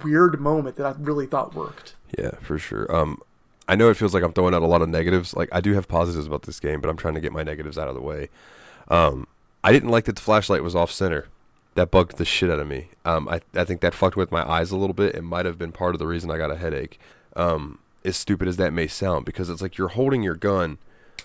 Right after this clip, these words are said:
Speaker 2: like you would, like, a first-person shooter, and then your light is on your left shoulder, so it's shining just to the left of whatever you're aiming at, try to shoot.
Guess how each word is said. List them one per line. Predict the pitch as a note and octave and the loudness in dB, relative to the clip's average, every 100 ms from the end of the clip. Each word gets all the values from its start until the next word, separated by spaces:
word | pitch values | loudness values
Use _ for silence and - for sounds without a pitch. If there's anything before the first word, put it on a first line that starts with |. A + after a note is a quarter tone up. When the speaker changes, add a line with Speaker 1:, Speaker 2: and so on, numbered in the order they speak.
| - _ _ - | -20 _ _ -4
Speaker 2:
like | F#2+ | -4
you | G2 | -2
would, | F2 F#2+ F2+ - | 0 2 2 0
like, | F2+ E2+ | -4 -4
a | |
first-person | - G2 - F#2 E2+ | 0 0 0 -2 -2
shooter, | E2 - G2 D#2+ D2 - | -4 -2 -2 -2 -4 -2
and | F2+ F#2 | 0 2
then | F#2+ F#2 - | 0 0 -2
your | F2+ | -2
light | E2+ A2 A2+ F2+ | 2 4 4 2
is | F#2+ F2+ | -4 -4
on | E2+ F#2 | -4 -4
your | E2+ E2 | -6 -6
left | F2 F2+ - | -4 -4 -4
shoulder, | - F2+ D#2 C#2+ - - - | -4 -4 -4 -10 -14 -20 -20
so | - G2+ F#2 | -6 -2 0
it's | - | 0
shining | - B2 A2 G#2+ F#2+ F2+ E2+ _ _ _ E2+ | 2 4 4 4 2 0 -8 _ _ _ -18
just | E2 G#2+ A2+ - | -6 -4 -4 -6
to | G#2+ | -4
the | F#2 | 0
left | F#2 F#2 F2 | 4 2 2
of | E2 D#2+ | -6 -4
whatever | E2 E2 E2 | -2 -2 -2
you're | E2 D#2+ D2+ | -4 -4 -4
aiming | E2 D2+ D2 | -4 -4 -8
at, | C#2 | -12
try | - E2+ D2+ | -8 -4 -4
to | |
shoot. | - - C#2+ | -6 -8 -10